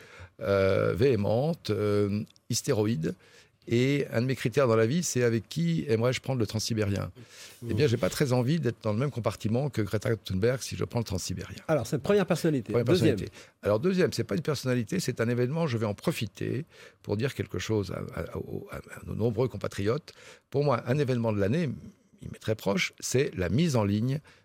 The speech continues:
Speaker 1: du dictionnaire de l'Académie française.
Speaker 2: Ah.
Speaker 1: Euh, je m'explique.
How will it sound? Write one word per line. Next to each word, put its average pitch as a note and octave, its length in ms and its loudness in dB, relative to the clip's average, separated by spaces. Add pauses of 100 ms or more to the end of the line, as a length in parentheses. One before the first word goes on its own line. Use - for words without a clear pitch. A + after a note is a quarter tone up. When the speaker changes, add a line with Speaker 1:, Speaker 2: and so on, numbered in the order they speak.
(140)
Speaker 1:
du F#2+ 100 -4
dictionnaire A#2+ 460 0
de A2 60 0
l'Académie G#2 340 -2
française. G2 520 -10 (600)
Speaker 2:
Ah. F#3+ 120 4
Speaker 1:
Euh, - 260 2 (180)
je G#2 220 0
m'explique. B2+ 560 0